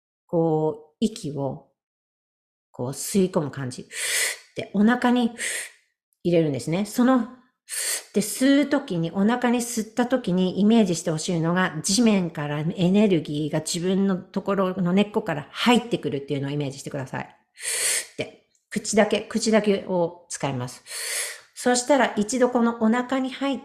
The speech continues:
た空気が、今度はこの地球上からエネルギーが来た。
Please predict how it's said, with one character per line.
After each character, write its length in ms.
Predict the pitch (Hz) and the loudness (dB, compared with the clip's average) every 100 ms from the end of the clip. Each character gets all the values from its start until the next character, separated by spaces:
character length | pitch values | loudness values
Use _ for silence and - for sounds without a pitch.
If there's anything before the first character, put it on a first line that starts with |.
| - | -12
た 180 | - 156 | -4 -4
空 360 | - - 220 202 | -4 0 2 2
気 180 | 208 147 | -2 -2
が、 240 | 175 151 - | -2 -2 -2
今 300 | 262 233 160 | 0 2 0
度 120 | 147 | -2
は 240 | 190 175 - - _ | -2 -2 -6 -20 _
こ 100 | 196 | 0
の 260 | 175 170 - _ _ _ _ _ _ _ _ _ | 0 0 -4 _ _ _ _ _ _ _ _ _
地 120 | - | -2
球 240 | - 214 | 4 4
上 220 | 202 202 196 | 6 4 4
か 100 | 190 | 4
ら 260 | 185 - - _ _ | 2 0 -12 _ _
エ 80 | 190 | 4
ネ 120 | 208 | 4
ル 100 | 180 | 4
ギ 120 | 156 | 0
ー 20 | 151 | -4
が 80 | 143 | -8
来 120 | - | -6
た。 200 | 135 | -6